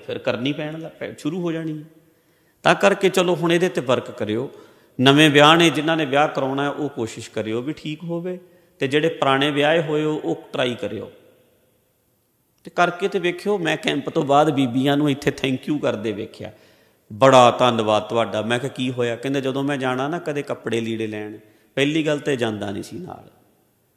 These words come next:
ਤੇ ਜਦੋਂ ਕਦੇ ਜਾਣਾ, ਫਟਾਫਟ ਕਰ, ਅੱਧਾ ਘੰਟਾ ਮੈਂ ਬੈਠਾ ਬਸ।" ਹੁਣ ਅੱਧੇ ਘੰਟੇ, ਉਹ ਵੀ ਬੰਦਾ ਕਹਿੰਦਾ, "ਮੈਂ ਵੀ ਹੈਰਾਨ ਇਸ ਗੱਲੋਂ ਵੀ ਮੈਂ ਬਹਿ ਗਿਆ ਗੱਡੀ 'ਚ, ਇਹ ਕਹਿੰਦੀ ਮੈਂ ਕੱਪੜੇ ਵਾਲੀ ਦੁਕਾਨ 'ਚ ਵੜ ਗਈ, ਚਾਰ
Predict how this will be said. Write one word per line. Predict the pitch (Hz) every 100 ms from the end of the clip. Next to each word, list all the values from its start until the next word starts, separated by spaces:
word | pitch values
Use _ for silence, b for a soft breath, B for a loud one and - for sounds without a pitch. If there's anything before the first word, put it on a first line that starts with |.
| _
ਤੇ | 117
ਜਦੋਂ | 95 117 131
ਕਦੇ | 139 139 120
ਜਾਣਾ, | 101 110 143 175 170 - - - _ -
ਫਟਾਫਟ | 202 233 208 196
ਕਰ, | 143 151
ਅੱਧਾ | 156 196 190
ਘੰਟਾ | 151 131
ਮੈਂ | 135 143
ਬੈਠਾ | 120 110 113
ਬਸ।" | 113 113
ਹੁਣ | 110 - - - 202
ਅੱਧੇ | 190 233
ਘੰਟੇ, | 202 151 131 B B B - -
ਉਹ | 196
ਵੀ | 247
ਬੰਦਾ | 208 175 165 175
ਕਹਿੰਦਾ, | 170 208
"ਮੈਂ | 220 156 135 160
ਵੀ | 208 233
ਹੈਰਾਨ | 185 160 131 135
ਇਸ | 139
ਗੱਲੋਂ | 131 131 131
ਵੀ | 170
ਮੈਂ | 180 135 139
ਬਹਿ | 156 160
ਗਿਆ | 185
ਗੱਡੀ | 156 113 110
'ਚ, | 131
ਇਹ | 160
ਕਹਿੰਦੀ | 160 160
ਮੈਂ | 175 165
ਕੱਪੜੇ | 143 - 123
ਵਾਲੀ | 123 123
ਦੁਕਾਨ | 120 123 110
'ਚ | 113
ਵੜ | 110 107
ਗਈ, | - 107 b b b b b -
ਚਾਰ | 160 151 165